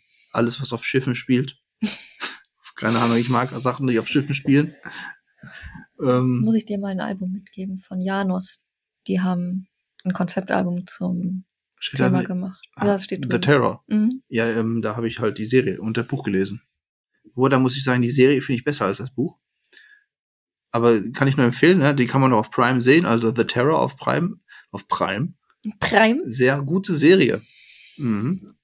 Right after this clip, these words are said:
Speaker 1: Ja. Hast du die gesehen? Ja.
Speaker 2: <laughs>
Speaker 1: Guck mal, die ist gut.
Speaker 2: Selbstverständlich nicht.
Speaker 1: Ja, du, wenn du schon, dann kannst du das Konzept aber auch noch viel besser genießen. Ja.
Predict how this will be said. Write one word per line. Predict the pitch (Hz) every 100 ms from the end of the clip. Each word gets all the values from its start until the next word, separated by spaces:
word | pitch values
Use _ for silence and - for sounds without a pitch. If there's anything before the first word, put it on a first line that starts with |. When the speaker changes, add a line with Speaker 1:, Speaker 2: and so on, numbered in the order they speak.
| _ _ - - - - -
Speaker 1:
Ja. | 110 - _ _ _ _ -
Hast | - 135
du |
die | 127
gesehen? | 131 156 233 - _ _ _ _ _ -
Ja. | 113 - -
Speaker 2:
<laughs> | 370 - - - -
Speaker 1:
Guck | - 254 -
mal, | 107
die | 120
ist | 143
gut. | - 214 - - _ _ _ _ - - - - -
Speaker 2:
Selbstverständlich | 233 - 240 - 311 311 185 190
nicht. | 202 190 _ _ -
Speaker 1:
Ja, |
du, | 117 131 -
wenn | 117 123 135
du | 131
schon, | - 135 127 - -
dann | 123 120
kannst | 143 139
du | 147
das |
Konzept | 143 139 185 -
aber | 131 139
auch | 131
noch | 120
viel | - 185
besser | 175 180 147
genießen. | 143 165 185 - 311 - - - - - _ _ _ _ _ -
Ja. | 117